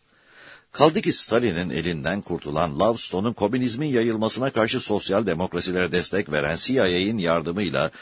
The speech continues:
önce A B D'de, sonra Avrupa'da, Fransa ve İtalya'da, daha sonra da Asya, Afrika ve Latin Amerika'da işçi sendikalarının komünistlerin eline geçmemesi için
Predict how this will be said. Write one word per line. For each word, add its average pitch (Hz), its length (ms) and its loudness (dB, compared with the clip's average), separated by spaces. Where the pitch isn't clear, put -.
önce 175 360 4
A 139 200 6
B 135 140 4
D'de, 69 260 0
sonra 131 280 2
Avrupa'da, 90 480 2
Fransa 98 420 0
ve 82 60 0
İtalya'da, 80 600 -2
daha 80 200 2
sonra 71 260 -4
da 69 120 0
Asya, 76 300 0
Afrika 78 360 -4
ve 73 120 -2
Latin 78 220 -2
Amerika'da 73 500 -2
işçi 110 320 -4
sendikalarının 117 680 0
komünistlerin 117 640 -2
eline 113 300 -2
geçmemesi 98 560 0
için 87 320 -2